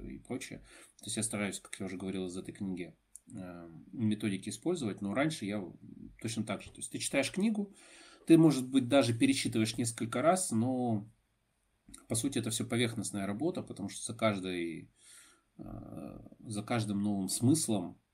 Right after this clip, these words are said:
ты не выстраиваешь какую-то базу, то есть у тебя нет укрепления этих знаний, э, ты не проводишь никаких дополнительных работ, кроме как просто прочитать.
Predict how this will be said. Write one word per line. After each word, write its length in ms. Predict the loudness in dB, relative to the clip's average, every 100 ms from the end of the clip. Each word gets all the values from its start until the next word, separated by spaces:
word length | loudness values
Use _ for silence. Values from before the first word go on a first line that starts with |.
| _ _
ты 80 | -2
не 100 | -2
выстраиваешь 840 | -2 0 4 4 2 -6 -8 -14 _
какую-то 280 | -10 -6
базу, 420 | -4 -2 -2 -4 -12
то 120 | -16
есть 180 | -18 -16
у 20 |
тебя 260 | -12 -10
нет 480 | -8 -6 -4 -4 -6
укрепления 560 | -8 -10 -4 -2 -2 -6
этих 180 | -10 -12
знаний, 440 | -12 -12 -14 -16 _ -20 -20 -20 -20 _ -12
э, 220 | -10 -10
ты 80 | -4
не 100 | -4
проводишь 420 | -2 0 0 0
никаких 600 | -6 -8 -2 -2 -2 -12 _ _ _ _ _ _
дополнительных 760 | -10 -6 -2 -2 -4 -12 -10
работ, 340 | -10 -6 -8 -6
кроме 260 | -8 -8
как 180 | -10 -16
просто 280 | -12 -10 -12
прочитать. 520 | -12 -10 -10 -12 -16